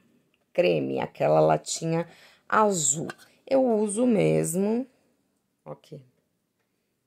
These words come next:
A minha tá até bem usada, né? E eu adoro. Coisa antiga que eu gosto muito.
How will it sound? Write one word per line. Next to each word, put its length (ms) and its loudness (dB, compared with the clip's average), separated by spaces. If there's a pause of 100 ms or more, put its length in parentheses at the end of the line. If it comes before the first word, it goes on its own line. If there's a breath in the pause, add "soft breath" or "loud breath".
(140)
A 60 -16
minha 260 -6
tá 100 -10
até 220 -6
bem 260 -4
usada, 560 -6
né? 320 -6 (1300 soft breath)
E 180 -4
eu 320 2 (680)
adoro. 600 -4 (2250 soft breath)
Coisa 380 -4
antiga 680 -4
que 280 -10
eu 80 -2
gosto 560 -6
muito. 340 -6